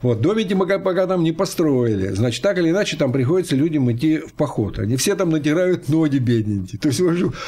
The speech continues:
понимаешь, какие-то страдания. Но дело в том, что оказывается, что на самом деле вот страдания детей в походе, если они это воспринимают нормально, если они, в общем, как бы вот,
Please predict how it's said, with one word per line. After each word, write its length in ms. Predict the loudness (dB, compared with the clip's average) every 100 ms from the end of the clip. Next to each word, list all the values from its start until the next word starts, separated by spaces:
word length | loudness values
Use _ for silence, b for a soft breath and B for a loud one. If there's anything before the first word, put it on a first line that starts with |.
| B
понимаешь, 380 | -2 0 0 0
какие-то 380 | 0 0 0 0
страдания. 960 | 0 0 2 2 2 2 2 2 0 -4 -6 B
Но 140 | 0 0
дело 260 | 2 0
в 40 | 0
том, 180 | 0
что 140 | 0 0
оказывается, 560 | 0 0 2 2 0
что 120 | 0 0
на 120 | 0
самом 180 | 0 0
деле 180 | 2
вот 140 | 2 0
страдания 720 | 0 0 2 0 2 2 2
детей 340 | 0 0 0
в 80 | 0
походе, 640 | -2 -2 0 0 0 -2 B B B -2
если 300 | 0 0 0
они 140 | 0
это 140 | 0 0
воспринимают 760 | -2 -2 0 0 2 0 0
нормально, 720 | 0 0 0 0 2 0 -2
если 340 | -2 -2 0 0
они, 200 | 2 2
в 80 | 2
общем, 260 | 0 0
как 220 | 0 0
бы 80 | 2
вот, 240 | 0 0